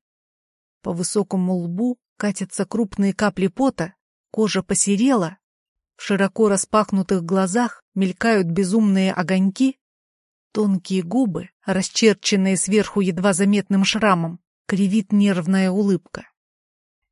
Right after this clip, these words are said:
Я вижу, как он то и дело то сжимает руль до побелевших костяшек, то гладит его подрагивающими пальцами,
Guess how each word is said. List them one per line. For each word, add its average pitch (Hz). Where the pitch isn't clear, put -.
Я 202
вижу, 202
как 208
он 190
то 226
и 208
дело 185
то 214
сжимает 208
руль 180
до 185
побелевших 196
костяшек, -
то 208
гладит 196
его 190
подрагивающими 185
пальцами, 185